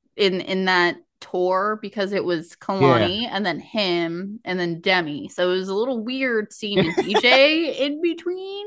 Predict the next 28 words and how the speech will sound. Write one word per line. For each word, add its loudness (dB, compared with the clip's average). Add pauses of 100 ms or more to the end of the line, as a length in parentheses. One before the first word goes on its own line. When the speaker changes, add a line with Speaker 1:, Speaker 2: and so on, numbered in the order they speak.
Speaker 1:
I -2
get 4
Speaker 2:
Yeah. 0
Speaker 1:
why 6
they 4
did 0
it, -2
'cause -8
they 2
wanted 0
everybody -4
still -8
hype. -8 (420)
Speaker 2:
Yeah. 2 (720)
Speaker 1:
But 4
it 2
was -4
a 0
little 2
weird 0
to -2
see -4
a -2
D -6
J 0
in -4
the -6
mix. -8